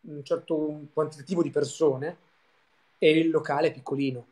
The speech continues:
per cui non credo proprio di, di po-, di poter, ma non è neanche mia intenzione arrivare fin lì. E poi non lo nego, già con questo lavoro sono fisicamente a Milano, lascia perdere il lavoro che faccio fuori, in genere dalle, dalle tre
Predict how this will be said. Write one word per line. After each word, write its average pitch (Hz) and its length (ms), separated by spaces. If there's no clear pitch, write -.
per 143 140
cui 170 160
non 165 120
credo 160 240
proprio 147 380
di, 139 200
di 131 160
po-, 147 140
di 143 200
poter, 156 480
ma 151 100
non 139 160
è 147 40
neanche 147 280
mia 147 100
intenzione 147 640
arrivare 135 460
fin 143 160
lì. 139 160
E 160 120
poi 175 160
non 185 140
lo 160 80
nego, 139 440
già 156 200
con 160 140
questo 170 260
lavoro 175 600
sono 170 460
fisicamente 165 800
a 170 40
Milano, 165 340
lascia 160 200
perdere 147 240
il 143 80
lavoro 156 140
che 147 100
faccio 147 220
fuori, 147 420
in 143 140
genere 160 360
dalle, 147 340
dalle 147 300
tre 151 460